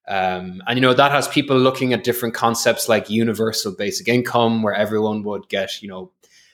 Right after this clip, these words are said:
paid a, don't know what you call it, a wage or a stipend, but, you know, a basic fee to cover your, your living costs. People are looking at things like that. But it is, it is a pretty big question that we're gonna have to deal with. And, um, you know,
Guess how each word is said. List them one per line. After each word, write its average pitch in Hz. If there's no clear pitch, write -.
paid 120
a, 110
don't 117
know 110
what 98
you 95
call 107
it, 104
a 104
wage 110
or 104
a 95
stipend, 104
but, 92
you 98
know, 92
a 92
basic 117
fee 113
to -
cover 107
your, 95
your 104
living 110
costs. -
People 117
are 107
looking 107
at -
things 104
like 95
that. 98
But 110
it 110
is, 131
it 117
is 139
a 139
pretty 151
big 139
question 135
that 113
we're 113
gonna 113
have 113
to 110
deal 110
with. 107
And, 98
um, 95
you 214
know, 98